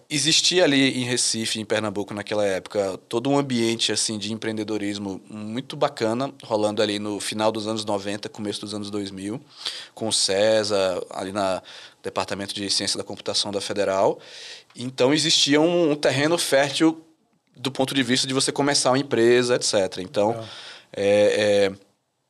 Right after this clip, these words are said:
Speaker 1: é, Silvio Meira, que é profe-, um dos professores, né, referência lá, ele identificou que, pô, ó, tem "Dá pra fazer alguma coisa nisso aqui?" E, eh,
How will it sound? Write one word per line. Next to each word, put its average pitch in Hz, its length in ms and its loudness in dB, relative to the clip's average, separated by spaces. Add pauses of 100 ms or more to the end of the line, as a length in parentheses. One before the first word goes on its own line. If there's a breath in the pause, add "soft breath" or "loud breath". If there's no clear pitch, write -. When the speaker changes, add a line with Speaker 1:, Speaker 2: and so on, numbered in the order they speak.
(160)
Speaker 1:
é, - 40 -2
Silvio 131 300 0
Meira, 123 300 2
que - 80 -12
é - 20 -20
profe-, 110 260 -2
um 110 120 -12
dos - 200 -6
professores, 101 560 -2
né, 110 300 -4
referência 104 560 -4
lá, 135 460 2
ele 107 160 -6
identificou 127 600 -2
que, - 80 -18
pô, - 120 -6
ó, 98 280 -4
tem 180 400 -8 (340)
"Dá 139 100 2
pra 190 120 2
fazer 147 240 4
alguma 147 220 6
coisa 135 240 2
nisso 127 220 0
aqui?" 131 340 -2 (640 loud breath)
E, - 220 -8
eh, - 180 0